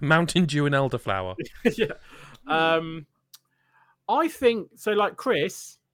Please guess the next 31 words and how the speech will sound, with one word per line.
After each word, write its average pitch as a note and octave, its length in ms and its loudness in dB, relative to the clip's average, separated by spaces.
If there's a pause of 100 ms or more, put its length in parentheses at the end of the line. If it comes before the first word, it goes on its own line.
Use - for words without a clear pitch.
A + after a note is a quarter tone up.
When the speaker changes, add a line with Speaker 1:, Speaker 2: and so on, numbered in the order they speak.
(160)
Speaker 2:
I F#3 160 0
think F#3 320 -10
Chris - 340 -10
would B2+ 140 -14
just - 240 -20
be, B2 160 -6
like, A2+ 600 -8 (1080)
classic. - 720 -10 (440)
Speaker 1:
Yeah. A#2 200 2 (560)
Speaker 2:
Smooth. C3+ 640 -4 (420)
Speaker 1:
Powerful. G#2+ 560 -4 (320)
Speaker 2:
Powerful. C#3 800 -2 (180)
Speaker 1:
Hmm. G#2+ 160 -18 (920)
Speaker 2:
Like, B2+ 280 -6
classic, - 500 -8
like, B2+ 280 -6 (180)
like, B2 240 -8
proper, C#3 240 -8
like, A#2 120 -6
lime A#2+ 560 -4
mojito, A#2+ 300 -8
but G#2+ 100 -10
made A#2 200 -8
really A#2 400 -6
well. G#2 380 -8 (280)
Like, A2+ 300 -8
just - 200 -14
straight D3 300 -2
down C3 200 -2
the B2 80 -4
line. A2 460 -4